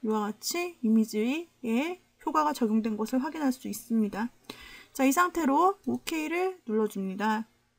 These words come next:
다음으로 우리가 비행기를 선택해 보도록 하겠습니다.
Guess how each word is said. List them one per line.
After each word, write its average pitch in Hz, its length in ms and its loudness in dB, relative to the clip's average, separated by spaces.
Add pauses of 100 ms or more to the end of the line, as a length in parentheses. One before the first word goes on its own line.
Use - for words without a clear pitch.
(440)
다음으로 277 800 4
우리가 226 200 -2
비행기를 262 640 2
선택해 311 380 -4
보도록 220 360 0
하겠습니다. 208 720 -2